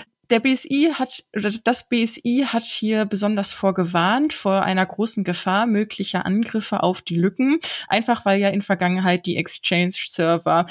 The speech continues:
im besonderen Fokus der Angreifer stehen. Es ist zwar noch nicht bekannt geworden, dass diese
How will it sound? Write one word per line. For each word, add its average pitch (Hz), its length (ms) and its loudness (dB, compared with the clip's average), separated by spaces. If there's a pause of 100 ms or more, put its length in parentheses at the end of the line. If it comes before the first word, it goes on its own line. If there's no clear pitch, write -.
(160)
im 180 160 2
besonderen 185 560 0
Fokus 160 480 -2
der - 160 -2
Angreifer 151 540 -4
stehen. 73 340 -2
Es - 160 -2
ist - 140 -4
zwar 190 100 -2
noch 170 120 0
nicht 165 200 -2
bekannt 214 380 -2
geworden, 254 560 0
dass 185 260 2
diese 175 440 0